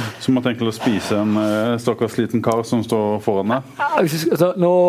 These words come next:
Speaker 2: eh, hvis vi snakker om Tom Nordli, så har han en sinnssykt stor, stor utfordring å være fjerdedommer med. For det første, i to tusen og fem, når Start tok sølv, så var han det nærmeste du kommer Gud på Sørlandet. Altså,
Speaker 1: Mm.
Speaker 2: altså,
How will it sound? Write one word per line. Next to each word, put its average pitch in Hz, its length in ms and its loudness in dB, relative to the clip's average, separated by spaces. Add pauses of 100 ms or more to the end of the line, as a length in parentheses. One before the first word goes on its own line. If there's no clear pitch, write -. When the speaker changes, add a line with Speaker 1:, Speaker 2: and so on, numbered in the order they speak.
(180)
Speaker 2:
eh, 165 220 4
hvis 170 100 2
vi 185 80 0
snakker 202 220 0
om - 100 -6
Tom 185 80 -2
Nordli, 180 300 4 (180)
så 156 140 0
har 160 100 0
han 160 80 -2
en - 120 -12 (240)
sinnssykt 180 640 -2
stor, 143 360 0 (120)
stor 147 240 0
utfordring 139 400 0
å 123 40 0
være 127 120 -2
fjerdedommer 135 380 -2
med. 123 160 -10 (340)
For 175 80 2
det 160 60 -6
første, 196 260 0
i 208 80 2
to 208 160 0
tusen 208 160 0
og 170 80 2
fem, 190 160 2
når 170 320 2
Start - 320 0
tok 185 160 2
sølv, 226 300 2 (580)
så - 80 2
var 160 140 2
han 175 100 0
det 170 80 0
nærmeste 156 400 0
du 151 80 -4
kommer 156 240 0
Gud 151 240 2
på 156 80 2
Sørlandet. 139 560 0
Altså, 147 240 0
Speaker 1:
Mm. 101 220 -2 (180)
Speaker 2:
altså, 160 140 0